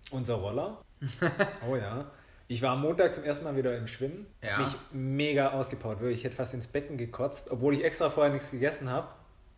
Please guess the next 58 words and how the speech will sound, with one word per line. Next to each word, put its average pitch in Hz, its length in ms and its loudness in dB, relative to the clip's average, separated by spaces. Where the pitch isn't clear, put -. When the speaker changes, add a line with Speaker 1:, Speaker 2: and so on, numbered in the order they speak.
Speaker 1:
Also 104 180 -4
zwei 113 200 0
Speaker 2:
Vielleicht 127 180 6
Speaker 1:
Stunden. 139 80 2
Speaker 2:
hast 123 140 0
du 120 40 -4
deshalb 120 480 -2
Speaker 1:
Äh, - 60 -8
Speaker 2:
etwas 117 260 -2
Speaker 1:
zwei 190 220 10
Stunden 196 400 2
davor 160 300 4
hab 165 80 2
ich 135 80 -6
gegessen. 170 680 -4
Speaker 2:
Ah, 135 160 -2
okay. 110 240 -6
Na - 80 -10
Speaker 1:
Zwei - 100 -8
Speaker 2:
gut. 131 120 2
Speaker 1:
Stunden 117 180 -10
Pause. 165 260 0
Speaker 2:
Ja, 190 60 -8
das - 200 -20
geht 92 100 -12
ja. 90 60 -10
Speaker 1:
Und 127 420 4
als 131 160 2
ich 135 60 4
um 123 60 0
die 120 60 -4
Um-, 160 280 -2
in 131 160 0
die 135 80 2
Umkleide 165 460 6
wieder 156 140 0
gekommen 151 340 -2
bin, 151 120 0
ich 120 120 -6
konnte 135 160 0
mich 123 120 -6
fast - 200 -2
nicht 113 160 -6
anziehen, 143 300 -6
weil 127 80 0
ich 120 80 0
hab 123 80 0
die 123 80 -2
ganze 127 260 0
Zeit 123 220 2
gekrault 123 420 4
und 151 80 -2
meine 117 260 -2
Arme 131 240 0
waren 123 220 0
wie, 120 280 0
wie 117 100 -8
taub. 131 500 0